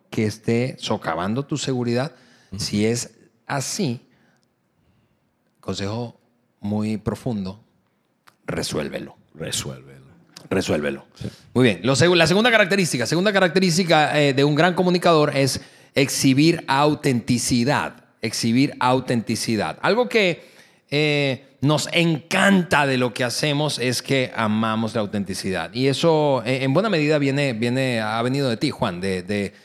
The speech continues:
Speaker 1: tu nivel de, de diversión,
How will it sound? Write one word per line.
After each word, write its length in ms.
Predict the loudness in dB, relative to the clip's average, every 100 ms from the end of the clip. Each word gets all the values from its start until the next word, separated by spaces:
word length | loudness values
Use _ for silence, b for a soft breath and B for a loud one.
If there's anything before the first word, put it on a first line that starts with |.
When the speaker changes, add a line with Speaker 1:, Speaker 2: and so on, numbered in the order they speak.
| b b
Speaker 1:
tu 140 | -6 -2
nivel 640 | -2 0 0 -2 -2 -6 b b _
de, 680 | -6 -2 0 -2 -4 -6 -10
de 640 | -6 -2 0 0 -2 -6 -8 -16 -20 -18 -8
diversión, 840 | -4 -2 -2 0 0 0 -2